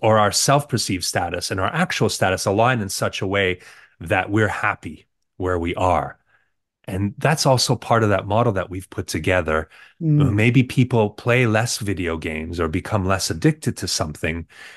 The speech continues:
Speaker 1: because they are happy within their position within that hierarchy. And those external factors don't moderate their self-perceived status as much any longer.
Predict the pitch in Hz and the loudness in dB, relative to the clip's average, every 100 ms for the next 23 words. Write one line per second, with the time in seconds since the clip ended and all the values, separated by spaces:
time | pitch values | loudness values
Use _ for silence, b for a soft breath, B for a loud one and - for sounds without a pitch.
0 | B 90 98 92 - 98 98 92 90 - | B 0 0 0 0 2 4 2 0 -2
1 | b b b _ _ - 104 104 98 110 | b b b _ _ -2 2 4 2 0
2 | 104 - 92 80 - 87 85 - _ - | 0 -2 -6 -6 -8 -8 -8 -14 _ -14
3 | - 92 85 - _ - 87 92 - 82 | -4 -2 -2 -4 _ -4 0 0 0 -4
4 | 87 82 80 - 76 73 - 78 B B | -4 -2 0 0 0 0 -6 -8 B B
5 | B 90 98 90 98 - 127 127 110 95 | B -2 0 0 -2 2 4 4 0 -4
6 | 87 - 80 80 90 92 104 90 90 90 | -6 -6 -8 -4 -2 -2 -4 -4 2 2
7 | 87 82 78 78 82 - 87 85 - - | 2 0 -2 -4 -6 0 0 0 -4 -4
8 | 85 80 - 76 76 - 73 - 104 110 | -4 -4 -4 -4 -4 -4 -4 0 2 2
9 | 95 80 80 78 78 85 | -2 -2 0 -2 0 -4